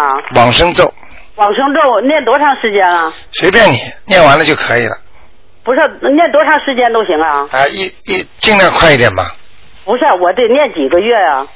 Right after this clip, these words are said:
Speaker 1: 啊，你这个经要念八十四遍往生咒，一，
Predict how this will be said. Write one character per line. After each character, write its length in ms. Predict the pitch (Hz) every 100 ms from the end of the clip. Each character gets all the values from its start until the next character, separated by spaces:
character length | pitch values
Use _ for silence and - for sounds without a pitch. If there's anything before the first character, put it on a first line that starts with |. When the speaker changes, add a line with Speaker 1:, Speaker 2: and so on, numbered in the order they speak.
| - - - - -
Speaker 1:
啊， 140 | 180 - - -
你 260 | 196 196 214
这 140 | 269 269
个 80 | 247
经 220 | - 247
要 120 | 247
念 200 | 226 226 -
八 220 | 247 226
十 160 | 190 202
四 340 | - 208 208 - - -
遍 320 | 220 220 196 -
往 240 | 180 170
生 200 | 180 220
咒， 220 | 226 208 160
一， 200 | 131